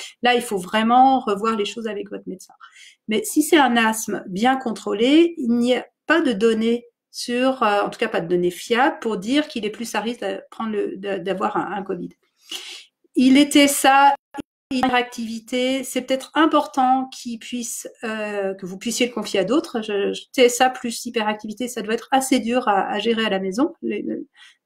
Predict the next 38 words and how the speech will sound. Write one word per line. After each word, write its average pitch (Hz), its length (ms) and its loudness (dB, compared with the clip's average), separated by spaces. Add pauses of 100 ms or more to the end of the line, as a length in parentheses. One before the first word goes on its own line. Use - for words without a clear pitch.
(520)
l'expérience 214 540 -2
que 214 100 -6
je 190 100 2
peux 190 120 0
en 202 100 2
avoir 196 300 0
par, 185 300 -6 (360)
qui - 120 -10
est 190 80 -2
rapportée 196 420 -2
par 196 140 0
les 185 100 0
familles. 226 420 4 (580)
Donc, 233 100 0
c'est 277 120 2
peut-être 269 200 4
important 269 340 6
qu'il 254 160 -4
puisse 226 260 -8
être, 214 280 -6
euh, 185 140 -2
confié 226 520 0
à 196 60 2
d'autres 190 200 -4
personnes, 180 280 -2 (160)
que 240 80 2
vous 190 120 -2
puissiez 214 280 -8
aussi 208 180 -4
avoir 196 240 2
du 196 160 -8
temps 226 180 -4
pour, 202 260 -8
euh, 185 340 -4 (100)
pour 185 180 -4
vous, 277 380 6
pour 240 180 -4
travailler. 214 760 2